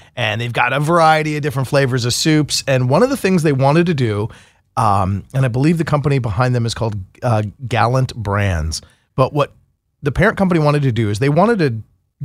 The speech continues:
connect with veterans with their soup products. So they took this town in New Jersey and they just brought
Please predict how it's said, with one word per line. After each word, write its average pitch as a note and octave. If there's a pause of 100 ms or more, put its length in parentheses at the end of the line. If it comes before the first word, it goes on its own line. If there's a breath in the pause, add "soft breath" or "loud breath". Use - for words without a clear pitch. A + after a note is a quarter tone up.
(160)
connect D#3
with A#2+
veterans D3+ (380 soft breath)
with C3+
their D3
soup -
products. E3+ (840)
So -
they E3+
took F#3
this G#3
town F#3
in F3+
New D3
Jersey C3+ (380 soft breath)
and D3
they D#3
just D3
brought D#3